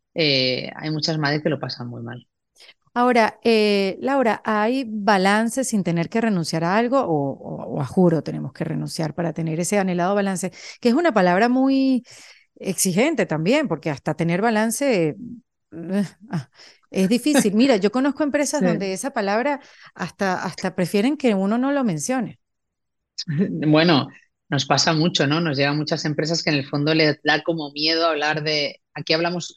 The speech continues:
Speaker 1: eh, aquí realmente cuando hablas de balance hablamos de conciliación.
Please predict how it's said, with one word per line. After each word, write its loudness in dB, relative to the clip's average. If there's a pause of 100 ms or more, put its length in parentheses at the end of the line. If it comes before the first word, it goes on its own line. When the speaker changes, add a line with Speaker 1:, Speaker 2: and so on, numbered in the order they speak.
(120)
Speaker 1:
eh, -18 (200)
aquí 2
realmente 2
cuando 0
hablas 2
de 0
balance -2
hablamos -4
de -4
conciliación. -12